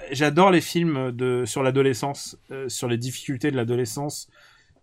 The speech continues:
euh, sur comment on surpasse ce moment. Euh, je, je suis en train de jouer à Persona, par exemple, en jeu, et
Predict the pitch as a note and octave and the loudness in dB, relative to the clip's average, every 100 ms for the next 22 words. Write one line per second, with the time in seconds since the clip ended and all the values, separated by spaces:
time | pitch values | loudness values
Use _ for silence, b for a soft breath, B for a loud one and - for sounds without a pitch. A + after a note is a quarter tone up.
0 | - A#2 A#2 A#2 A#2 G#2+ - C3 - - | -4 0 0 0 0 -2 -2 -2 -2 2
1 | C3 C3+ C#3 B2+ A2 G2+ G#2 G2+ - - | 4 4 4 2 0 -2 -4 -6 -6 0
2 | E3+ F#3 - C#3 B2 B2 C#3+ E3 F3+ b | 0 0 -4 -2 -2 -2 -2 -2 -4 b
3 | b b - A2 A#2 G#2 G#2+ - B2 C3 | b b -4 0 0 0 -2 -2 -2 0
4 | A#2+ C3+ A2+ B2 - B2 C#3 G#2 G#2+ B2 | 2 2 0 -2 0 0 0 -2 -2 -2
5 | A#2 A2 A2 D#3+ E3+ B2 A2+ A#2 A2 | -2 -2 0 2 2 2 2 2 0